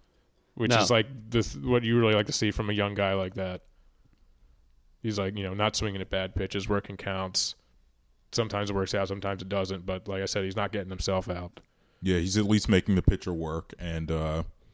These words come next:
Speaker 3: during the World Series, he wasn't a great hitter during the World Series, but he worked some really good at-bats, drew some key walks. I think if he's your nine hitter, it's almost
Speaker 1: Yeah.
Speaker 3: like having another leadoff hitter at
Speaker 2: And
Speaker 3: the
Speaker 2: they all
Speaker 3: bottom of
Speaker 2: got
Speaker 3: the
Speaker 2: that
Speaker 3: order.
Speaker 2: exter-,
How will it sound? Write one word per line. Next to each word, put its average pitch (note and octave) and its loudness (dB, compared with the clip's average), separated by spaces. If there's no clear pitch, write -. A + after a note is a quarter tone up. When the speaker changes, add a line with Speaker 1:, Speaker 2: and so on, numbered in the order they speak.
Speaker 3:
during G2 8
the G#2 8
World G#2+ 8
Series, G#2+ 6
he A2+ 8
wasn't A2+ 6
a G#2 0
great G2 2
hitter G#2+ 4
during F2 2
the F2 0
World F2 4
Series, F2+ 2
but F2+ 2
he G#2+ 6
worked A2 6
some G2+ 6
really G2 10
good F#2+ 6
at-bats, F2+ 4
drew F#2 4
some F2+ 0
key G#2 4
walks. E2 4
I F2 2
think F#2 2
if - -2
he's C3 6
your A#2+ 10
nine A2+ 8
hitter, B2+ 8
it's F#2+ 0
almost G2+ 10
Speaker 1:
Yeah. G#2 10
Speaker 3:
like F#2+ 6
having F#2+ 8
another F#2 8
leadoff F2 4
hitter D#2 2
at - -2
Speaker 2:
And D#3 4
Speaker 3:
the E3+ 8
Speaker 2:
they E3+ 8
all E3 12
Speaker 3:
bottom - 10
of E3 6
Speaker 2:
got E3 10
Speaker 3:
the E3 4
Speaker 2:
that E3 8
Speaker 3:
order. D#3+ 8
Speaker 2:
exter-, F3+ 4